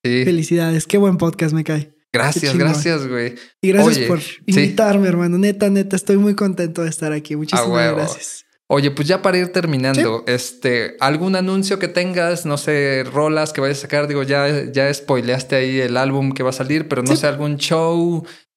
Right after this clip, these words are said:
Speaker 1: eh, ¿alguna otra cosa que quieras anunciar?
Speaker 2: Ok, eh, yo creo que la premisa, por así decirlo, sí es el álbum.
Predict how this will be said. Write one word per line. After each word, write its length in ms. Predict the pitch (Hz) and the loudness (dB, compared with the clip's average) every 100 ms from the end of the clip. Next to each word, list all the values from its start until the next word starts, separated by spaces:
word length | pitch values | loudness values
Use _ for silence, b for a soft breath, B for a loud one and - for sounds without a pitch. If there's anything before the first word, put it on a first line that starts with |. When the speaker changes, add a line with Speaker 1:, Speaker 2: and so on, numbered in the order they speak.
| - | -2
Speaker 1:
eh, 260 | 131 135 | 0 2
¿alguna 500 | 139 160 165 190 196 | 2 0 0 -2 0
otra 220 | 202 202 196 | 0 -4 -4
cosa 220 | 196 175 | -4 -4
que 100 | 180 | -2
quieras 220 | 185 185 | -2 0
anunciar? 420 | 185 185 220 226 - | -2 -2 -4 -4 -4
Speaker 2:
Ok, 160 | - 370 359 | 0 0 0
eh, 1080 | 220 220 214 214 214 214 214 220 214 214 214 - | 0 2 2 2 2 2 2 0 0 -4 -14 2
yo 100 | 269 | 2
creo 120 | 277 | 4
que 100 | 277 | 2
la 600 | 226 208 196 190 185 - - | 2 2 4 4 2 -4 0
premisa, 960 | 214 202 208 208 208 208 240 370 - - - - | 4 4 4 4 4 4 4 2 -2 -12 -18 0
por 140 | 233 | 0
así 140 | 233 285 | 2 2
decirlo, 320 | 247 294 285 | 2 2 2
sí 140 | 233 | 2
es 120 | 202 | 2
el 100 | 196 | 2
álbum. 280 | 214 302 403 | 2 2 0